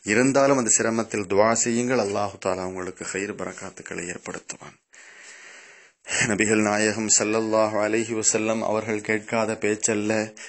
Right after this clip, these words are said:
அவர்கள் படாத துன்பமல்ல. அவர்களது வாரிசுகள் என்று சொல்லப்படக்கூடிய ஆலிம்களுக்கு அது இருக்கத்தான் செய்யும். அதிலிருந்து ஒரு சிறு துளி அளவாவது இருக்கத்தான் செய்யும். அதை நாம் அனுபவித்து பொறுத்து சகிக்கும் பொழுது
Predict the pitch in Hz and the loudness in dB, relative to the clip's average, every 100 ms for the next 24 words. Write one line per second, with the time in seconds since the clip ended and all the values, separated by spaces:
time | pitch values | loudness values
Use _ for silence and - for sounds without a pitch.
0 | - 98 104 101 98 98 98 98 98 - | -4 0 0 0 -4 -2 -2 0 -2 -4
1 | 101 92 90 85 85 87 - - - - | -4 -2 -2 -2 -2 -4 -6 -18 -12 -4
2 | 104 117 113 110 104 95 117 120 127 120 | 0 2 2 0 0 2 2 4 4 2
3 | 113 110 107 104 104 107 101 - 104 98 | 0 0 0 0 -2 -2 -4 -4 -6 -2
4 | 92 101 113 107 110 110 107 139 135 - | 0 0 0 -2 0 0 2 2 2 -2
5 | - - - 87 90 95 98 - 95 92 | -20 -18 -10 -6 -2 -2 -2 -4 -6 -4
6 | - 80 82 82 - - - 92 101 117 | -4 -4 -12 -16 -20 -20 -6 -2 2 4
7 | 135 143 120 107 - 131 135 117 120 110 | 4 4 4 4 4 4 2 0 0 0
8 | 104 104 104 101 92 - 98 101 98 - | 0 -2 -4 -6 -6 -8 -8 -6 -4 -4
9 | 101 131 135 - - - 95 110 127 120 | -2 0 -2 -4 -14 -4 0 4 4 2
10 | 110 - 113 139 156 156 156 156 - 127 | 0 0 0 2 2 2 0 -4 2 2
11 | 143 139 113 123 123 120 123 107 117 139 | 2 0 0 2 0 -2 -2 0 2 2